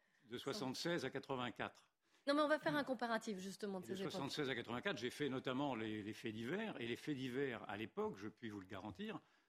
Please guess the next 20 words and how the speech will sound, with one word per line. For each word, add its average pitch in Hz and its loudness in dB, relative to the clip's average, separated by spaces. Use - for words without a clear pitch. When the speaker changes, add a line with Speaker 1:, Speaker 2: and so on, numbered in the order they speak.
Speaker 1:
se - -6
résumaient 127 2
à 110 0
des 104 -2
chutes 123 -6
de 107 -4
vélos, 135 0
à 113 0
des, 110 0
des 98 -4
vols 110 -2
de 104 -2
mobylettes 110 -2
et 131 2
à 107 -4
des 110 -2
rixes, 135 -4
euh, 110 -8
de, 101 -8
d'ivrognes. 123 -2